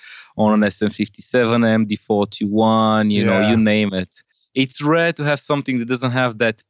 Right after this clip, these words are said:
Speaker 1: peak in the high mid frequency range. Um, you know, maybe an R E twenty, it's a bit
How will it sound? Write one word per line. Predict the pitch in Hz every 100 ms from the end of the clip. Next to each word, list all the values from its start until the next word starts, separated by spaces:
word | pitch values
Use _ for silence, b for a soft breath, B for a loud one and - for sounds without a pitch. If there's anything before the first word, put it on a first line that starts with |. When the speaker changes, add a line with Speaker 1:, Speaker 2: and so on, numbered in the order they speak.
| -
Speaker 1:
peak | 165 131 - -
in | 110
the | 104
high | 101 117
mid | 110 110
frequency | - 123 - 107 - 101
range. | 98 92 90 - - b b b b -
Um, | 107 107 104 104 104 -
you | 131 123
know, | 117 113
maybe | 123 120
an | 120
R | 120 120
E |
twenty, | 117 - 127 123 117 107 101 95 95
it's | -
a | 95
bit | 101 95